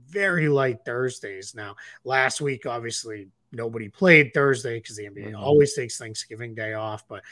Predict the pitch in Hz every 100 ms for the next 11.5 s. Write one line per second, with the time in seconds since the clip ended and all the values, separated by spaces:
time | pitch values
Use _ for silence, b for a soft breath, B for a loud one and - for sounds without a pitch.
0 | B B 123 135 143 127 127 123 123 135
1 | 135 143 139 131 139 - - 131 127 117
2 | 107 - 127 123 143 131 131 131 120 120
3 | 143 - 135 127 123 B B - 120 113
4 | 127 147 147 135 110 107 104 98 107 135
5 | 139 110 - 117 139 131 135 135 131 123
6 | 104 98 - 123 156 147 143 139 123 -
7 | 113 123 123 B B _ 151 135 147 151
8 | 135 156 147 160 165 185 156 127 131 143
9 | - 139 135 123 156 185 262 - 311 294
10 | - 240 240 226 240 247 B B B -
11 | 208 214 214 170 175